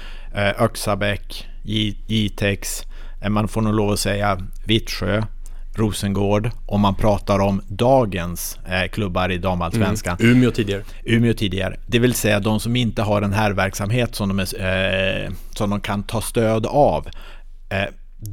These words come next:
Speaker 1: då kan man säga att, eh, tittar vi historiskt bakåt i tiden så kan vi säga att nej,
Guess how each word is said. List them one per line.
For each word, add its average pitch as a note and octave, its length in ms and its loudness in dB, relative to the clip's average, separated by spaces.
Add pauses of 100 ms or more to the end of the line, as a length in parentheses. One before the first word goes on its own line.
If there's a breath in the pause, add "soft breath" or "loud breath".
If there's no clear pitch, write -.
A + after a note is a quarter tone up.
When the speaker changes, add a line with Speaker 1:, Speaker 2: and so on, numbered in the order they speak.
(200)
Speaker 1:
då F3 260 6
kan D3 180 -2
man A2 120 0
säga F#2+ 300 0
att, F#2 420 -6
eh, F2+ 200 -2 (460)
tittar B2+ 240 0
vi B2 100 0
historiskt A2 600 -2
bakåt C#3+ 460 2
i - 40 -14
tiden G2+ 420 -2
så - 100 -10
kan G2+ 80 -6
vi F#2 60 -6
säga G2 200 0
att F#2 100 -4
nej, A#2+ 380 0